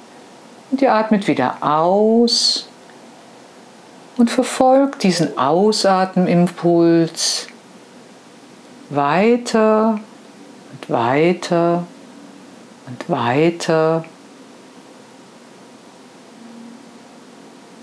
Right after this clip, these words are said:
Und das machen wir jetzt noch zwei, dreimal und ihr schaut immer, spürt euren Unterbauch,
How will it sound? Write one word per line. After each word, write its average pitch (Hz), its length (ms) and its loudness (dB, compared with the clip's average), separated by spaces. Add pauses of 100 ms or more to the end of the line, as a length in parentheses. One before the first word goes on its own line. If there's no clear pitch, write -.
(840)
Und 277 100 -6
das 247 160 -2
machen 190 300 2
wir 165 120 2
jetzt 151 260 -2
noch 143 120 -2
zwei, 180 380 0
dreimal 196 840 2
und 180 160 -2
ihr 165 80 2
schaut 208 380 0
immer, 185 480 2
spürt 220 640 2
euren 151 300 2
Unterbauch, 175 1000 0